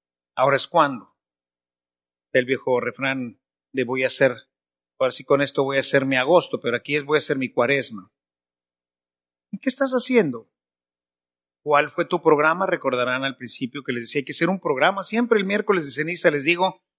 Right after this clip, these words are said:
"Hay que hacer un programa. ¿Qué voy a hacer este año para crecer, para avanzar en mi vida?" Porque tendemos así como que, "Bueno, pues, ya bauticé a mis hijos, ¿y ahora qué?"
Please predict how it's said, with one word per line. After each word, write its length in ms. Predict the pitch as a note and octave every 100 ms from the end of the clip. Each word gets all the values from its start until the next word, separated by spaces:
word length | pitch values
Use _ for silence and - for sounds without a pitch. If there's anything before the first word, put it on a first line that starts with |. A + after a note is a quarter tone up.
| _ F3
"Hay 80 |
que 80 | F#3+
hacer 220 | G3 G#3+
un 100 | G#3+
programa. 640 | F#3 E3+ D3 D#3 C#3+ - _ _ _ _ _ _ _ _ _ _
¿Qué 120 | - G3
voy 180 | A3
a 60 | G#3
hacer 220 | - G3+
este 240 | G3 - F#3
año 320 | F#3+ F#3+ F3+
para 240 | D#3 C3+
crecer, 600 | C3 B2 - D#3+ D3+ - _ _ _ _
para 160 | D#3+ D3+
avanzar 680 | D#3 F#3+ - F3+ F#3+ F#3+ _ _ -
en 120 | D3
mi 100 | D3+
vida?" 380 | C3+ C3+ A#2 _ _ _ _ _ _ _ _ _ _ _ _ _ _ _ _ _ _ _ _ _ _ _
Porque 340 | - D#3 - D#3+
tendemos 720 | - D#3+ E3 G3+ G#3+ A3+ -
así 240 | - G#3
como 300 | - G#3+ F#3+
que, 100 | -
"Bueno, 480 | E3+ A#3 C4 B3+ A#3+
pues, 360 | G3+ F#3 - - _ _ _ _ _ _
ya 200 | G#3+ B3
bauticé 480 | C4 B3+ A3+ G3 A3+
a 40 |
mis 280 | A#3 A3 -
hijos, 340 | G3+ F#3 F#3+
¿y 40 | G3+
ahora 180 | A#3+ B3
qué?" 440 | G#3 G3+ G#3+